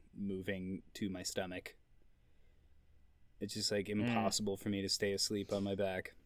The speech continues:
Speaker 1: I actually think I, I get a little
Speaker 2: Dude,
Speaker 1: sleep apnea
Speaker 2: I
Speaker 1: on
Speaker 2: just
Speaker 1: my
Speaker 2: have
Speaker 1: back.
Speaker 2: to
Speaker 1: 'Cause I start to snore.
Speaker 2: Uh-huh.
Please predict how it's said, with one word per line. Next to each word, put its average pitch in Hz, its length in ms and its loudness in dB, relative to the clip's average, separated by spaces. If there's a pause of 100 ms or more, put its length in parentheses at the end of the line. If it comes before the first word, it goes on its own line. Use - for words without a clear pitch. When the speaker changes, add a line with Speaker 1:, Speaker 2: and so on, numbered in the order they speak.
(1600)
Speaker 1:
I 143 100 12
actually 139 200 12
think 123 160 10
I, 110 180 12 (100)
I 113 40 10
get 110 160 10
a 110 40 10
little 123 180 12
Speaker 2:
Dude, 117 120 8
Speaker 1:
sleep 104 180 2
apnea 104 260 4
Speaker 2:
I 120 80 8
Speaker 1:
on 123 80 6
Speaker 2:
just - 100 6
Speaker 1:
my 147 60 10
Speaker 2:
have 143 80 12
Speaker 1:
back. 101 120 6
Speaker 2:
to 120 260 4 (1120)
Speaker 1:
'Cause 113 140 -2
I 113 40 12
start 113 260 8
to 104 60 -2
snore. 98 460 0 (280)
Speaker 2:
Uh-huh. 104 580 -2